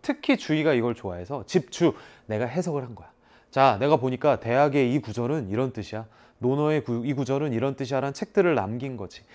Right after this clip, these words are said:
그 책들을 통틀어서 사서집주라고 하고 이걸 주희가 썼고요. 이걸 달달달달 외워야 했습니다. 왜냐면 주희 선생님의 그 해석이 너무나도 좋았기 때문에 동아시아 사람들이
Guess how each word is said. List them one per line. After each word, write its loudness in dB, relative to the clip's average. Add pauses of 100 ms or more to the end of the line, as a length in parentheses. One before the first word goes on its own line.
(200)
그 -2
책들을 0
통틀어서 -2 (340)
사서집주라고 -2
하고 -6
이걸 0 (140)
주희가 -6
썼고요. -8
이걸 -2
달달달달 2
외워야 0
했습니다. -8
왜냐면 -2 (320)
주희 4
선생님의 2
그 2
해석이 0
너무나도 -2
좋았기 -6
때문에 -10 (260)
동아시아 0
사람들이 -4